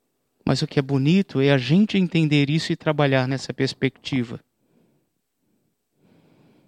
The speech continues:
Longanimidade, paciência, l-, longo ânimo e amor.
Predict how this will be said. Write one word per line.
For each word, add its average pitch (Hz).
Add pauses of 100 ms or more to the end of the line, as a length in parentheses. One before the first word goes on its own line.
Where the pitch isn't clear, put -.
(300)
Longanimidade, 160 (800)
paciência, 147 (760)
l-, 143
longo 170 (560)
ânimo 160 (1300)
e 139
amor. 104